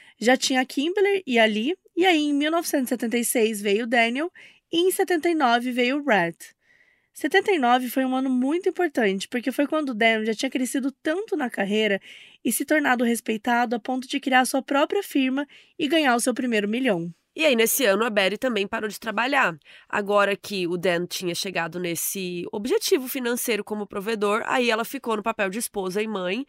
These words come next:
Speaker 2: e realmente era o que eles tinham combinado, né? Que ele ia fazer tudo isso e ela ia lutar enquanto ele estudava, e agora,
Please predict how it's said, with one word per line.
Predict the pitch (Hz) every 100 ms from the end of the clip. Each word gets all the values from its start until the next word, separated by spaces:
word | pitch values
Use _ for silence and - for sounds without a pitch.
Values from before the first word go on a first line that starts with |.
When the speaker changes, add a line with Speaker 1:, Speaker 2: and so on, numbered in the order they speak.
| - - -
Speaker 2:
e | -
realmente | 247 233 247 240
era | 240
o |
que | 254
eles | 247
tinham | - 254
combinado, | - 233 294 302 202 185
né? | 185 185
Que | - 185 175
ele | 170 180 180
ia | 180
fazer | 180 170
tudo | - 202 302
isso | 247 226 254 254
e |
ela | 190 180
ia | 190
lutar | 196 226 247 190 220
enquanto | 254 214 214 226 254 - - - -
ele | 208
estudava, | - 285 233 196 226
e | 262
agora, | 247 208 202 214